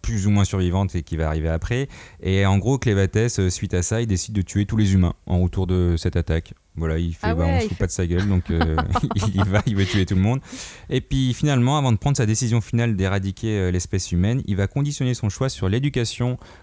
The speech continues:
Speaker 1: euh, d'un bébé qui, qui va recueillir là, dans, dans les ruines, euh, de la ville qu'il a massacrée. Et il va l'élever lui-même pour savoir si l'humain est profondément mauvais ou pas, et ce qui mérite d'être
Speaker 2: Hmm.
Speaker 1: sauvé.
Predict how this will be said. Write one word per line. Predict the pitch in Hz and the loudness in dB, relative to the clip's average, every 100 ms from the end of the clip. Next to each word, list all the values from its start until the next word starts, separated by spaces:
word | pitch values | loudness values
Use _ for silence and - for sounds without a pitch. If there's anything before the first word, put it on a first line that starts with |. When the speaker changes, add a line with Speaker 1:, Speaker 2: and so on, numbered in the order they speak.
| - | -6
Speaker 1:
euh, | 85 90 90 | 0 2 2
d'un | 127 | 2
bébé | 127 101 95 - - | 2 2 0 -2 -10
qui, | - 95 90 90 | -2 0 2 0
qui | - | 0
va | 90 87 | 0 2
recueillir | 87 - 85 92 | 2 0 -2 -2
là, | 85 78 - - - | -2 -4 -6 -6 -8
dans, | - 82 78 | -6 -2 0
dans | 80 85 | 0 2
les | 85 | 2
ruines, | 82 98 90 | 2 2 2
euh, | 80 78 | 0 -2
de | 76 80 | -2 0
la | 82 | 0
ville | 85 90 | 0 -2
qu'il | - 76 | -2 -2
a | 78 | -2
massacrée. | 76 80 82 - 120 135 - - - 95 | -2 -2 -4 -4 -6 -6 -12 -20 -18 -12
Et | - 107 | -2 2
il | 107 | 4
va | 120 | 4
l'élever | 120 120 | 2 2
lui-même | 117 110 110 131 | 2 2 2 0
pour | 113 | -2
savoir | - 95 110 | 0 0 0
si | - 90 | -2 0
l'humain | 104 120 107 - - | 2 4 2 -2 -4
est | 101 | -2
profondément | 113 - 110 101 101 | 0 0 2 2 4
mauvais | 101 98 92 104 - | 4 2 0 -4 -4
ou | |
pas, | 87 - - _ - | -4 -6 -8 _ -8
et | 95 90 87 | -2 0 0
ce | - | -2
qui | 95 | -2
mérite | 85 87 | 0 0
d'être | 80 76 | -2 -4
Speaker 2:
Hmm. | 71 | -6
Speaker 1:
sauvé. | 76 | -8